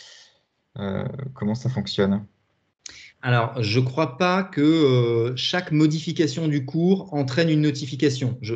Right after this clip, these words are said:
Speaker 2: je,
Speaker 1: Ouais.
Speaker 2: je, enfin, je, je suis un peu, ça, c'est par, par, euh, défaut, en tout cas, c'est sûr que ça se produit pas.
Speaker 1: D'accord.
Speaker 2: Est-ce que c'est possible de paramétrer, euh, Moodle pour qu'il informe les étudiants à chaque fois ? Ça, je peux pas répondre.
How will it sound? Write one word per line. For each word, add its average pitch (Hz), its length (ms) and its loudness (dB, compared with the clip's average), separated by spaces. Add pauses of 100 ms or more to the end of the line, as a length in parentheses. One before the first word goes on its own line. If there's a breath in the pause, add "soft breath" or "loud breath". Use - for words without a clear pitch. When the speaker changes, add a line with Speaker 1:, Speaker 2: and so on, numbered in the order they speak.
Speaker 2:
je, 107 200 -2
Speaker 1:
Ouais. 95 200 2 (300)
Speaker 2:
je, 120 300 0
enfin, 120 200 -4
je, - 180 -8
je 113 40 -10
suis - 160 0
un 127 60 4
peu, 156 140 0
ça, 185 140 0
c'est 170 200 -2
par, 151 280 -2
par, 151 200 2
euh, 147 120 6
défaut, 175 320 2
en 196 60 4
tout 185 140 -4
cas, 185 100 0
c'est 151 120 -6
sûr 185 220 -6
que 147 100 -4
ça 139 120 -4
se 127 60 -8
produit 135 320 0
pas. 143 360 -4 (220 soft breath)
Speaker 1:
D'accord. 101 380 0
Speaker 2:
Est-ce 131 100 -8
que 185 100 -18
c'est 185 180 -4
possible 190 600 0
de 139 80 0
paramétrer, 175 960 -2 (520 soft breath)
euh, 127 680 4
Moodle 151 560 2
pour 131 180 -6
qu'il 131 520 2
informe 156 680 -2
les 123 220 2
étudiants 139 800 -2
à 123 140 -2
chaque 127 300 0
fois ? 160 600 0 (340 loud breath)
Ça, 147 220 2
je 139 100 2
peux 127 200 0
pas 143 100 4
répondre. 123 460 -2